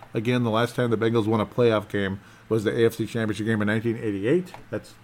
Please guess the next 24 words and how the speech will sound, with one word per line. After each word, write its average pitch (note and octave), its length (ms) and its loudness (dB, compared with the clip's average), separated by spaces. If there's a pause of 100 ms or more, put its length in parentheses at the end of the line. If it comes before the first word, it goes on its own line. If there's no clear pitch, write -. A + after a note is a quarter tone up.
twenty-nine B2+ 560 -2
years C3 180 0
ago. C#3+ 240 0
It's - 160 -4
now A#2 160 0
thirty A#2+ 320 2
seasons B2 560 -2 (340)
straight C3 560 0
without, A#2+ 440 -2
uh, G#2 100 -2
winning B2 300 -4
one. C#3 240 -4 (420)
Good B2+ 160 4
job, B2 340 4
uh, G#2+ 140 2
Cincinnati. G#2+ 600 -2
Good C3 180 0
job. G#2 440 0
<laughs> - 40 -6 (640)
Wow, A#2 540 0
that A#2+ 140 -4
is G2 120 -8 (140)
pretty C3 180 -2
bad. G2+ 300 -4